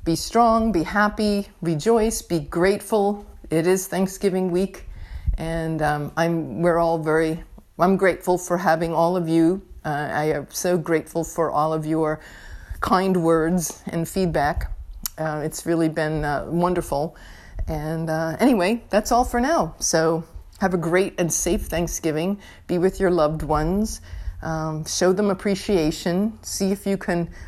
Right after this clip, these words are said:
move beyond judgment and just allow things to be as they are. I know sometimes it can be stressful with relatives,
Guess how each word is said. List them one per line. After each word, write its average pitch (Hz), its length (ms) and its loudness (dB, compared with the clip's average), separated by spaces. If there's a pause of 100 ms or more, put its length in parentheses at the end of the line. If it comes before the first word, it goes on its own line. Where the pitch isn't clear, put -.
move 190 340 2
beyond 175 360 2
judgment 175 520 2
and 156 160 -2
just 175 260 -2
allow 170 300 0
things 175 480 -2
to 170 100 -4
be 170 180 0
as 165 200 -2
they 170 120 0
are. 143 520 0
I 156 100 -2
know 165 200 0
sometimes 180 580 -2
it 175 80 -6
can 170 160 -2
be 175 180 0
stressful 170 560 -4
with 170 180 -4
relatives, 156 680 -2